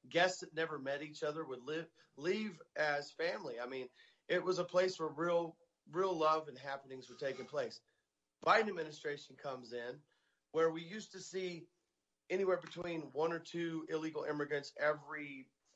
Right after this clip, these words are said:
uh, couple of months coming through. Now we're seeing as many as fifty-eight illegal immigrants passing through, damaging the property.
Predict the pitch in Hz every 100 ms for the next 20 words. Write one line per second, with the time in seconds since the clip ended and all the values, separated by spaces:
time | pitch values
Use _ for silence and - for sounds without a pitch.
0 | _ _ _ _ _ _ _ 135 131 -
1 | 170 160 147 139 147 147 - 135 127 117
2 | 120 - - _ _ _ 135 160 185 185
3 | - 185 175 156 143 156 151 131 - -
4 | 196 - 202 185 151 160 151 - - _
5 | _ - - - _ - 170 170 165 160
6 | 156 147 139 - - 143 147 147 143 135
7 | 127 127 147 151 185 165 175 165 156 135
8 | 135 123 131